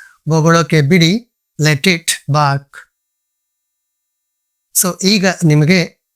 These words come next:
ಈ ರೀತಿಯ ಸೆಂಟೆನ್ಸ್‌ಗಳನ್ನ ಇಂಗ್ಲಿಷಲ್ಲಿ ಹೇಳೋದಕ್ಕೆ ಯಾವ ಸೆಂಟೆನ್ಸ್ ಸ್ಟ್ರಕ್ಚರ್ ಅನ್ನ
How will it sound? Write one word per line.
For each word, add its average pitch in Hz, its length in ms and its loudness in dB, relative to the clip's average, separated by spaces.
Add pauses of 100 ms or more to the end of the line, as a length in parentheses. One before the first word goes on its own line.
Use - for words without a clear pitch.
(260)
ಈ 190 120 2
ರೀತಿಯ 185 400 0
ಸೆಂಟೆನ್ಸ್‌ಗಳನ್ನ 156 760 -2 (160)
ಇಂಗ್ಲಿಷಲ್ಲಿ 160 560 2
ಹೇಳೋದಕ್ಕೆ 147 760 -2 (260)
ಯಾವ 196 360 0
ಸೆಂಟೆನ್ಸ್ 165 520 -2
ಸ್ಟ್ರಕ್ಚರ್ 160 400 -4
ಅನ್ನ 156 120 0